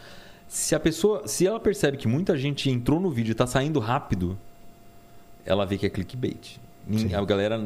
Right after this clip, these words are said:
Speaker 1: tá entrando muito naquilo e não tá ficando. Então vamos
Speaker 2: Tem
Speaker 1: penalizar.
Speaker 2: alguma coisa
Speaker 1: É,
Speaker 2: ali,
Speaker 1: tá,
Speaker 2: né?
Speaker 1: tem problema.
Speaker 2: É isso mesmo. Sérgio, qual é o mistério sobre um sobre? O que que é isso, cara?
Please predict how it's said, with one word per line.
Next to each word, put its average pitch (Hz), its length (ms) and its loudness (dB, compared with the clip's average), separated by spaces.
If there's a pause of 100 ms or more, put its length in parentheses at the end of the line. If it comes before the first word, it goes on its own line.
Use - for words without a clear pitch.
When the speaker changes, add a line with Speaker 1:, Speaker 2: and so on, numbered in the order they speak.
Speaker 1:
tá 123 140 2
entrando 123 500 0
muito 143 380 0
naquilo 160 340 2
e 180 40 2
não 185 100 -2
tá 180 120 0
ficando. 113 500 0
Então 104 300 2
vamos 135 260 0
Speaker 2:
Tem 165 120 2
Speaker 1:
penalizar. 113 320 2
Speaker 2:
alguma 127 160 2
coisa 123 340 2
Speaker 1:
É, - 20 0
Speaker 2:
ali, 110 80 0
Speaker 1:
tá, 104 80 2
Speaker 2:
né? 104 180 0
Speaker 1:
tem 104 120 -4
problema. 113 340 -2 (360)
Speaker 2:
É 87 100 -2
isso 85 280 -4
mesmo. 90 400 -10 (1600)
Sérgio, 170 680 0
qual 202 220 4
é 226 40 -4
o 226 40 -6
mistério 190 480 2
sobre 170 560 2
um 185 260 0
sobre? - 420 0
O - 40 -14
que - 100 -14
que - 140 0
é - 20 6
isso, 160 340 0
cara? - 220 -2